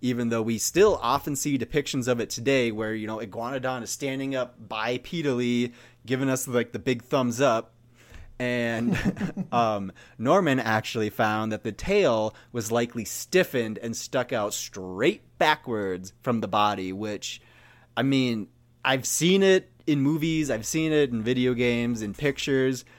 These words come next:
but, like, thinking about how that works biologically, just,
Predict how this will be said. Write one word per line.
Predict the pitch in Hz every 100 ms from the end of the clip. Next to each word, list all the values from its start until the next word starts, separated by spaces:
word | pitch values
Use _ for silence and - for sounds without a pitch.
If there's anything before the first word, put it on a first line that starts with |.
| - - _ -
but, | 131
like, | 117 107
thinking | - 160 185 208
about | 156 151 -
how | - 120
that | 139 131 107
works | 127 135
biologically, | 110 110 110 92 82 117 151 147 170 175 170 170 143
just, | 120 113 -